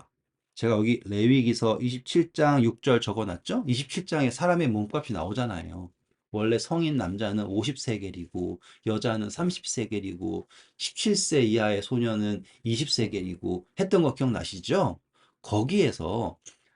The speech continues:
태어난 지 일 개월부터의 아이는 오 세겔, 다섯 세겔. 그래서 아까 계속 레위인들은 태어난 지 일 개월 된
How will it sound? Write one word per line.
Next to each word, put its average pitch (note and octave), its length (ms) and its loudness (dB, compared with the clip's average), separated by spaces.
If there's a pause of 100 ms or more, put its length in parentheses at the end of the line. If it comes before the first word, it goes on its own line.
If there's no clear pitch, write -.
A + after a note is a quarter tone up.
(880)
태어난 A#3 480 10
지 G3+ 320 2
일 G#3 380 6
개월부터의 G3 1400 10
아이는 A#2 680 6 (420)
오 A#2 200 8
세겔, B2 420 2
다섯 - 280 -6
세겔. - 380 -10 (1400)
그래서 - 240 0
아까 A#2+ 360 0
계속 B2 580 6
레위인들은 B2 1300 4 (640)
태어난 G3+ 540 4
지 A3 300 2 (140)
일 G3+ 340 4
개월 G3 500 12
된 D3+ 580 4